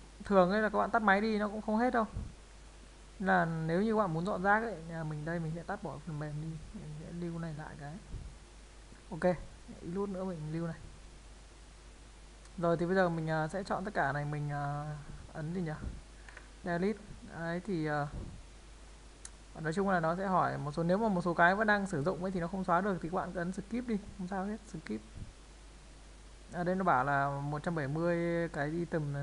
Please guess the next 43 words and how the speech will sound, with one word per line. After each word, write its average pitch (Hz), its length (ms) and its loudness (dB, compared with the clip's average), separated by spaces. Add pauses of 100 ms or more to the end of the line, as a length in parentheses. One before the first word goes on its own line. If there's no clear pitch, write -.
(140)
khá 143 200 2
là 175 100 0
lớn 170 540 -2
để 131 120 -6
cho 165 120 -4
vào 160 100 0
thùng 147 180 -4
rác 190 240 2
này 165 120 -4
thì 147 60 -4
các 160 80 -4
bạn 165 140 -6
có 156 60 -6
muốn 156 280 -6
hoàn 165 200 -2
toàn 143 180 -2
xóa 147 180 0
nó 170 60 0
không? 196 200 6 (720)
Gần 156 140 -2
yes. 190 240 0 (1400)
Đây, 170 260 0
còn 180 120 2
nếu 190 120 4
mà 220 80 4
nó 190 240 6
hỏi 190 300 4
nhiều 156 220 2
này 165 120 2
thì 160 140 -6
các 185 80 -2
bạn 180 240 -2
cứ 190 300 0
do 185 380 4
this, 208 240 -2 (520)
uh, 160 100 -6
for 175 180 0
all 170 240 2 (120)
current 160 340 0
item 160 220 -2 (920)
để 127 120 -6
cho 147 60 -6
nó 156 380 -2